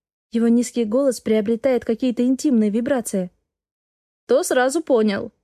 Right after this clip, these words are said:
ты идеально подходишь на роль». «Какую ещё роль?»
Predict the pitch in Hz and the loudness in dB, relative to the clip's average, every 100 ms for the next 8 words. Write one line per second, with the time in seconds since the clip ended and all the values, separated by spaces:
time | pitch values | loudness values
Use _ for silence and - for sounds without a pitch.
0 | _ - 247 220 233 311 262 208 - 226 | _ -2 0 2 2 2 0 -2 0 -2
1 | 202 - 214 220 180 190 _ _ _ _ | 0 0 0 0 -2 -6 _ _ _ _
2 | _ _ _ _ _ _ _ _ _ 180 | _ _ _ _ _ _ _ _ _ -16
3 | - 277 247 220 - 269 320 262 214 | -2 0 2 2 2 2 4 2 0